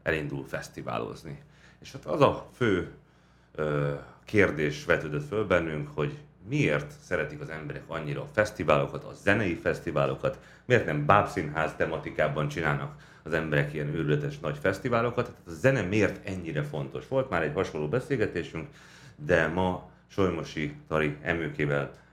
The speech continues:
ö, zenetörténésszel fogunk beszélgetni, úgyhogy légy olyan kedves, Gergő, mondd el, légy szíves, a kapcsolatotokat, hogy honnan is-, ismeritek egymást, illetőleg, hogy, ö, miért gondoltad, hogy nekünk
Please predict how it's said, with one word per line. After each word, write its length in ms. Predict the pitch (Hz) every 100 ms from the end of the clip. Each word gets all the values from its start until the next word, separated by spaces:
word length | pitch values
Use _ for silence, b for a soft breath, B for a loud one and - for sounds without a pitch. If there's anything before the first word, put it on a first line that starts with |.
| B
ö, 520 | 73 73 71 69 67 64 - _ _ -
zenetörténésszel 840 | 87 90 76 80 78 76 73 76
fogunk 240 | - 73 71
beszélgetni, 680 | 92 - 90 80 73 73 - B B
úgyhogy 280 | 82 85 78 B _
légy 220 | 101 92
olyan 120 | 80
kedves, 380 | 87 76 73 - - -
Gergő, 520 | 90 87 85 82 80 B -
mondd 200 | 92 87
el, 60 |
légy 140 | 82 80
szíves, 240 | 80 73
a 100 | 76 -
kapcsolatotokat, 800 | 98 98 - 90 90 - - 80
hogy 120 | 76
honnan 380 | 78 123 120 95 64
is-, 200 | 90 - 95 -
ismeritek 520 | 87 76 90 78 82
egymást, 340 | 80 76 73 - B B -
illetőleg, 540 | 80 76 80 76 76
hogy, 280 | - 78 76
ö, 120 | 76 73 B B B
miért 240 | 92 80
gondoltad, 380 | 82 78 73 73
hogy 140 | 76
nekünk 460 | 73 73 73 73 -